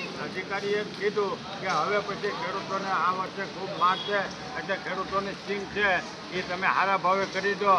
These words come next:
અને નહીં નફો, નહીં નુકસાન, એવા ભાવથી ગુજ-,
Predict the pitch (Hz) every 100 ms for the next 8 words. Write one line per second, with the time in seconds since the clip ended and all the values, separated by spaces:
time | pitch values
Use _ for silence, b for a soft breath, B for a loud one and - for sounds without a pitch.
0 | - - - 175 185 156 202 202 175 190
1 | 170 202 175 - - 147 208 190 202 202
2 | - 208 139 - - - 226 214 196 185
3 | 196 190 190 190 202